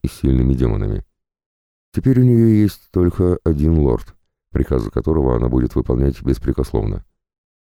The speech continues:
Четкие указания, как действовать в данной ситуации, не оставляли сестреции иного выбора.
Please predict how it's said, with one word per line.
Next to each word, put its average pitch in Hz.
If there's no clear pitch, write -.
Четкие 76
указания, 62
как 60
действовать 60
в 58
данной 60
ситуации, 65
не 64
оставляли 65
сестреции 65
иного 62
выбора. 58